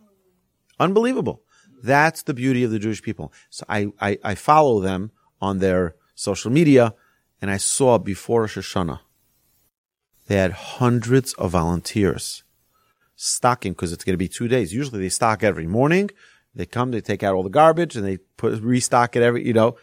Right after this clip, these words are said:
every day. They came there with truckloads to every hospital, re-, stocking, double stocking it, because it's a long Yom Tov. People are sitting all day, and they should have extra food,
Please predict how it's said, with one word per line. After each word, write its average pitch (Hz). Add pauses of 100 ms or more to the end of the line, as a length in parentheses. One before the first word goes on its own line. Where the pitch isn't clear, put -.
(120)
every 123
day. 165 (960)
They 107
came 120
there 110
with - (260)
truckloads 104
to - (100)
every 113
hospital, 110 (400)
re-, 104
stocking, 127
double 127
stocking 135
it, 92
because 104
it's -
a 104
long 113
Yom 98
Tov. 113
People 113
are 104
sitting 127
all 127
day, 98 (640)
and 107
they 113
should 110
have 117
extra 120
food, 117